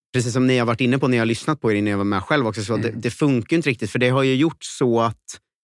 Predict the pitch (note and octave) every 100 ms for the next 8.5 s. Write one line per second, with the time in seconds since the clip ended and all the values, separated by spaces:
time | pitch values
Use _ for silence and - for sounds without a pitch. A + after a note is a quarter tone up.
0 | - D3+ A2+ C3+ D#3 C#3+ C3 A2+ B2 G#2+
1 | D3+ B2 G#2+ A2 G#2 A2+ D#3 - E3 G#2
2 | E2 A#2 A#2 C3 B2+ - _ - B2 D#3+
3 | - A#2+ C#3+ G#3 - A#2+ A2+ A2 A#2+ A2
4 | A#2 G#2+ - G#2+ C3 A2+ - C#3+ G2+ A#2
5 | A#2+ A2 A2+ A2 A2 - A#2+ A2+ - A2+
6 | B2 C#3 C3 A#2 G#2+ - - G#2+ G2+ F#2
7 | G2 F#2+ G#2 G#2 G#2 D#3 C3 - - -
8 | A2 A2+ A#2+ A#2+